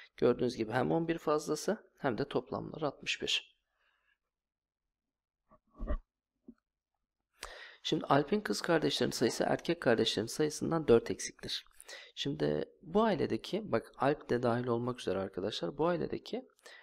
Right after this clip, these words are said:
kız ve erkek sayılarına bakalım şimdi. Mesela ailedeki toplam kız sayısı ve ailedeki toplam erkek sayısı, Alp de bu erkeklerden birisi.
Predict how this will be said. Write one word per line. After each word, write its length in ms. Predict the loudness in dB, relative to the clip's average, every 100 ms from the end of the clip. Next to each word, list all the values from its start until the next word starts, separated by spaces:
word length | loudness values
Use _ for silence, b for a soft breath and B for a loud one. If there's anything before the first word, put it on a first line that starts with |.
| B
kız 300 | 0 0 0
ve 40 | -2
erkek 300 | -2 -6 -2
sayılarına 440 | 0 2 2 2
bakalım 360 | -2 -2 -4 -2
şimdi. 340 | -4 -4 -8 -10 _ _ _ _ _ _ _ _ -4
Mesela 560 | -4 0 0 0 -2 -10 _
ailedeki 440 | -2 0 0 -4 -4
toplam 380 | -4 -2 -4 -4
kız 140 | -8
sayısı 540 | -2 -2 -2 -4 -6 -4
ve 40 |
ailedeki 420 | -6 -4 -2 -4
toplam 320 | -2 -4 -2 -4
erkek 320 | -4 -6 -6
sayısı, 360 | -6 -4 -6 0
Alp 280 | 0 0 0
de 120 | 0
bu 80 | 2
erkeklerden 680 | 0 -4 -10 -8 -4 -4 -2
birisi. 340 | -4 -4 -10